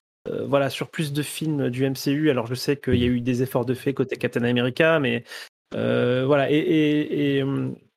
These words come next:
Speaker 1: quand, quand on voit le combat final, où là, pour le coup, on revient, comme tu disais, sur du classique, où ça coupe un peu plus, beaucoup plus, et cetera, euh, j'espère que, euh,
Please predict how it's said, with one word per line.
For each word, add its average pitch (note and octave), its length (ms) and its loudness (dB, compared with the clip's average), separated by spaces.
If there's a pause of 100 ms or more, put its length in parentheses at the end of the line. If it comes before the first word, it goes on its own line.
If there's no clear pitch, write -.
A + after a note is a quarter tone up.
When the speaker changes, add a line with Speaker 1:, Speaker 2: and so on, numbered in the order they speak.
(260)
Speaker 1:
quand, C#3+ 200 0
quand D#3 140 2
on D3+ 40 6
voit D#3+ 180 4
le E3 80 4
combat E3 300 2
final, F3 340 2
où C#3 140 0
là, D3+ 140 4
pour D#3 140 -4
le B2 60 -6
coup, - 120 0
on D3+ 100 4
revient, D3 320 2
comme C3+ 120 -4
tu C#3 120 -8
disais, C#3 180 0
sur C#3 140 -4
du B2+ 80 -4
classique, C3+ 400 -6
où - 40 -18
ça B2 120 -6
coupe C3+ 240 -10
un A#2 80 -4
peu - 100 -14
plus, - 160 -16
beaucoup B2 280 -6
plus, C#3+ 360 -2
et B2 60 -6
cetera, C3+ 440 0 (480)
euh, A#2 220 0
j'espère F#3 540 0
que, D#3 100 0
euh, C3 880 2